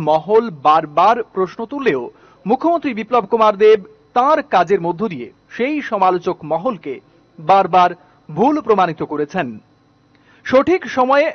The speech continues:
সঠিক সিদ্ধান্ত নিয়ে মুখ্যমন্ত্রী বিপ্লব কুমার দেব বুঝিয়ে দিয়েছেন তিনি সঠিক, আর সেই কারণেই মুখ্যমন্ত্রী বিপ্লব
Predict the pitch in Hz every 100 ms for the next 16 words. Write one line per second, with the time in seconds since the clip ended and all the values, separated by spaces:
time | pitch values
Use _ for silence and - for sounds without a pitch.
0 | - 208 202 220 180 190 160 202 196 214
1 | 233 285 _ _ _ 165 185 240 226 214
2 | 190 196 165 180 160 147 139 196 240 -
3 | 180 175 170 208 165 185 196 262 294 -
4 | _ _ _ 214 233 262 285 294 233 -
5 | _ _ _ _ _ - 202 202 - _
6 | - 294 320 202 196 226 131 - _ _
7 | _ 185 214 240 233 196 220 208 165 202
8 | - 294